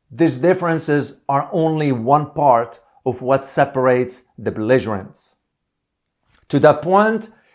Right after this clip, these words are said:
it's also unfair to say this is a conflict with only two sides because of the cultural and ethnic differences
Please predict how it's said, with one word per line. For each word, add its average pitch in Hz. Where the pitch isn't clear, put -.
it's 147
also 214
unfair 180
to 170
say 165
this 196
is 190
a 190
conflict 180
with 165
only 202
two 208
sides 120
because 196
of 165
the 170
cultural 165
and 151
ethnic 165
differences 147